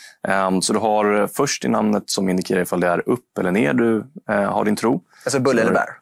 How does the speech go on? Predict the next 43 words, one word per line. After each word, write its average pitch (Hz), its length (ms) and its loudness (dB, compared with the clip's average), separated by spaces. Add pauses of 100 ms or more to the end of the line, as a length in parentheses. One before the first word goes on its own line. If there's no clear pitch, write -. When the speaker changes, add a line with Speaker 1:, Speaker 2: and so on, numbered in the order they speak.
(120)
Speaker 1:
Precis, - 300 0
då 104 80 0
har 104 100 2
du 98 60 0
bull 120 300 2 (120)
eller 98 140 2
bear. 98 260 0 (600)
Eh, 90 240 0
och 104 240 2
efter 104 220 -2
det 92 100 2
så 92 120 -2
har 90 220 0
du 87 240 0 (120)
tillgången 101 680 2
du, 92 480 2
eh, 92 100 0
investerar 123 440 0
i. 185 80 -4 (180)
Så - 100 -16
guld 107 540 2
eller 90 340 2
O - 100 2
M 95 120 2
X - 240 -4
till - 100 -2
exempel. 120 420 -4 (580)
Därefter 107 400 0
så 101 80 -2
kommer 90 580 0
hävstången. 104 580 -2 (280)
Då 92 220 0
är 92 180 -2
den 87 260 -2
benämnd 90 300 -2
med 87 220 -2
X - 260 -6 (440)
femton, 95 520 -2
X - 140 -8
tjugo 87 460 -2 (180)
och - 140 -6
så 95 80 -4
vidare. 90 300 -2